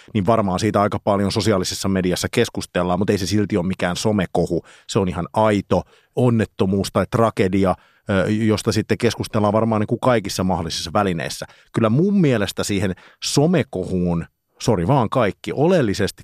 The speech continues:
kyllä liittyy se, että usein se asia, josta puhutaan, saa aivan liian isot mittasuhteet. Se asia itsessään ei ole niin iso kuin lopulta se loputon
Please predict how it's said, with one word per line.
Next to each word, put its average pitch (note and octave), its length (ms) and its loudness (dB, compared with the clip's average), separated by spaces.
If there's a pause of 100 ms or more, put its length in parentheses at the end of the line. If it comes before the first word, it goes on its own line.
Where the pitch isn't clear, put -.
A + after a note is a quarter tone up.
kyllä F#2 220 0
liittyy F2+ 480 0
se, D#2 120 -2
että C#2 220 -4
usein D3 500 2
se G2+ 220 -6
asia, G#2 540 0 (520)
josta G2 360 0
puhutaan, E2+ 680 0 (600)
saa G2 360 0 (400)
aivan F#2 640 0
liian D#2+ 360 -4
isot C#2 300 -10
mittasuhteet. - 800 -10
Se - 160 0
asia D3 480 2
itsessään G2+ 840 0
ei D3+ 260 4
ole G2 200 2
niin E2 260 -4
iso C#3 340 2 (200)
kuin G#2 280 2
lopulta A2 580 2 (200)
se G#2+ 160 2
loputon A#2 540 2